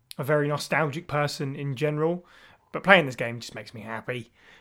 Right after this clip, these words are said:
The way that it sounds and the way that it looks is just that very familiar,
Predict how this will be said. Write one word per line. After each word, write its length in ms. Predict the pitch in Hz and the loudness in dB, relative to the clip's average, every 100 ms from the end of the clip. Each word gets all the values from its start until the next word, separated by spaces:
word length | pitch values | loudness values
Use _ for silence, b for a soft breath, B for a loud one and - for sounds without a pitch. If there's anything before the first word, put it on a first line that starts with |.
| b | b
The 80 | 180 | 8
way 140 | 185 | 10
that 80 | 175 | 10
it 80 | 160 | 6
sounds 420 | - 156 156 156 | 6 6 6 6
and 100 | 247 | 8
the 60 | 269 | 12
way 140 | 226 | 12
that 120 | 196 185 | 12 8
it 120 | 175 | 8
looks 420 | 170 170 156 - | 10 10 8 -4
is 60 | 147 | 2
just 200 | 208 185 | 2 6
that 180 | 165 143 | 4 4
very 340 | 151 151 151 | 6 8 6
familiar, 680 | - 147 143 139 135 135 | 2 2 2 2 0 -2